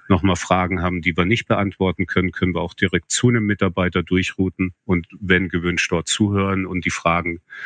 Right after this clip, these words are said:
beziehungsweise dann auch natürlich die entsprechenden Antworten wieder zu lernen. Und das alles, während der Kunde eben weiterhin, also das Autohaus weiterhin einfach den Job macht,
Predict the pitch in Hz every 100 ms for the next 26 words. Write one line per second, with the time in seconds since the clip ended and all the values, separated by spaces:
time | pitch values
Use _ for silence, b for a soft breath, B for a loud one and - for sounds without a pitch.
0 | B B - - - 90 - 85 - 85
1 | 85 80 82 87 80 85 - 85 85 -
2 | - 80 87 82 80 78 - 80 78 80
3 | 78 76 - 78 78 76 - B B B
4 | B 92 90 92 90 87 95 - 87 87
5 | 85 87 - 90 87 87 82 80 82 87
6 | 95 87 92 98 95 _ 82 82 82 -
7 | 82 85 85 85 78 90 85 85 85 85
8 | 87 92 82 76 87 - 95 98 - 90
9 | - 87 80 -